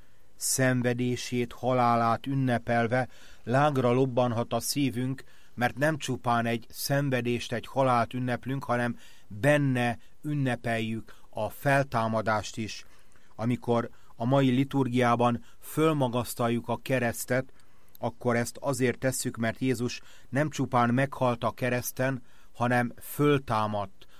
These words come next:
a halálból, és ezzel legyőzte a halált.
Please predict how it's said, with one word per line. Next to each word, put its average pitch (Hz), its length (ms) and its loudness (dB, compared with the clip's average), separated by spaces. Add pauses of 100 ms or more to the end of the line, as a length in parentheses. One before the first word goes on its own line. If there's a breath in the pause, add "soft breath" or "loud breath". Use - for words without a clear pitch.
(120)
a 110 340 0
halálból, 123 880 2 (260 soft breath)
és - 180 -4
ezzel 117 520 0
legyőzte 117 760 -2
a 101 120 -2
halált. 104 640 -2